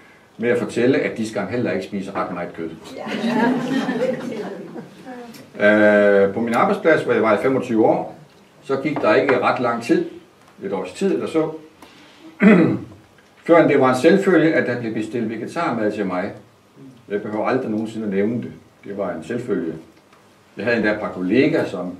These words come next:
udtrykte, at de foretrækker at spise det samme mad, som jeg fik. Øh, i, tilbage i halvtredserne og tresserne, øh, der var det ikke særlig almindeligt at være vegetar.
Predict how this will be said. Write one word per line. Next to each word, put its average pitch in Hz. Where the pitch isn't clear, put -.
udtrykte, 98
at -
de 98
foretrækker 101
at 101
spise 92
det 90
samme 90
mad, 78
som -
jeg 82
fik. -
Øh, 104
i, 143
tilbage 160
i 139
halvtredserne 139
og 110
tresserne, 151
øh, 110
der 123
var 135
det 123
ikke 131
særlig 127
almindeligt 110
at 92
være 92
vegetar. 90